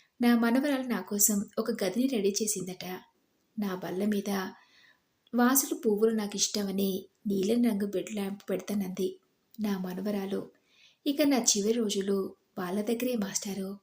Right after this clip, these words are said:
నా మనవరాలతో, మనవడితో ఆడుకుంటూ, ఆహా, సత్యనారాయణ చెప్పుకుపోతూ ఉంటే పట్టాభి కళ్ళలో ఆనంద కాంతులు వెల్లి విరిశాయి. "Thank you, అభిరామ్." వెంటనే అభిరామ్ నెంబర్కి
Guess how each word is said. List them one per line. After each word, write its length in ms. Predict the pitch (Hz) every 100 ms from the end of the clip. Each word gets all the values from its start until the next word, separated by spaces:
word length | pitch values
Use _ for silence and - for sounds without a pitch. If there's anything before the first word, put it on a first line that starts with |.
| _ _ _ _ _
నా 140 | 214 214
మనవరాలతో, 720 | 196 202 208 220 202 202 196 190 190 - _ -
మనవడితో 520 | 247 269 294 277 233 202
ఆడుకుంటూ, 640 | 170 196 220 196 196 202 196 - _ - _ -
ఆహా, 340 | 190 185 208 190 - _ _ _ _ -
సత్యనారాయణ 500 | - 262 311 339 339
చెప్పుకుపోతూ 760 | 226 202 - 240 226 190 208 202
ఉంటే 300 | 196 196 196 190 190 _ -
పట్టాభి 480 | 190 - 214 233 240
కళ్ళలో 360 | 202 190 190 190 - _ -
ఆనంద 400 | 202 185 196 247
కాంతులు 540 | 262 233 196 180 190 240
వెల్లి 320 | 226 208 220
విరిశాయి. 460 | 220 202 - 185 - - _ _ _ _ _ _
"Thank 280 | 233 202 202
you, 140 | 240 220
అభిరామ్." 360 | 214 220 202 202 - _ _ _
వెంటనే 420 | 262 254 285 294 269 214 -
అభిరామ్ 360 | 220 240 285 262
నెంబర్కి 480 | 202 196 190 208